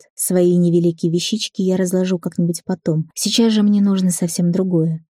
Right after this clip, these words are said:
Отпустив себя, я с весельем и ужасом наблюдала, как серая и безликая комната расцветает диким узором. Салатовый, малиновый и солнечный желтый.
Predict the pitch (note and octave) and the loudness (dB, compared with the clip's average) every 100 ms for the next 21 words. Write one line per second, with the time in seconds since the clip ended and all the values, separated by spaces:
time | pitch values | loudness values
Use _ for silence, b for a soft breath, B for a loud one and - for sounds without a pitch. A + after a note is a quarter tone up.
0 | - E3+ - F#3 - G#3+ - G3+ F3+ G#3 | -6 -6 -2 -2 0 -2 -2 -2 0 0
1 | G3+ G3+ G#3 - F#3 - G#3 G#3+ - F#3+ | 0 0 -2 -2 -2 0 2 0 0 0
2 | F#3 A3 G#3+ F#3 E3+ E3+ F3 F3+ E3+ F3 | 0 0 0 -2 0 0 2 0 2 0
3 | D#3+ D#3+ _ - F3 - A#3 A3 A3 G#3 | 0 -4 _ -8 -6 0 2 4 2 0
4 | G3+ G3+ G3+ F3+ A#3 A#3 A3+ A3 G3+ F3 | 0 -2 0 -2 2 2 2 0 -2 -2
5 | - F3 F#3+ F#3 E3+ E3+ E3+ E3+ E3+ D#3+ | -2 -2 0 0 -2 0 0 0 0 0
6 | D#3+ D#3 _ _ - F3+ E3 F3 F3+ F3 | -2 -6 _ _ -4 0 2 0 0 0
7 | E3+ E3 E3+ G#3 F#3+ E3+ - - A3+ A3+ | 2 2 2 2 0 -2 -2 0 2 2
8 | - G3+ F3+ E3 E3 - E3 | 0 -2 0 -2 -4 -8 -12